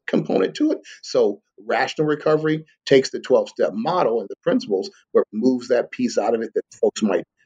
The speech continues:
might struggle with either because of their upbringing or just, uh, how they, how they view the, the spiritual component. So all those methods are effective.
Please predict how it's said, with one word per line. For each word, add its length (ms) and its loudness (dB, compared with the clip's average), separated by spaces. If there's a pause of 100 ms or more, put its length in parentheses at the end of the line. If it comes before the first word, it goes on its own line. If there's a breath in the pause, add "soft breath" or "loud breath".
(120)
might 200 2
struggle 400 2
with 260 -4
either 200 0
because 220 4
of 80 -2
their 160 -2
upbringing 480 0
or 140 -2 (320)
just, 220 6 (400)
uh, 280 0
how 160 -2
they, 320 0
how 100 0
they 140 4
view 420 -2 (300)
the, 260 0
the 120 0
spiritual 440 2
component. 500 -2 (540 loud breath)
So 380 0 (100)
all 140 2
those 380 -2
methods 400 -2
are 80 2
effective. 560 -4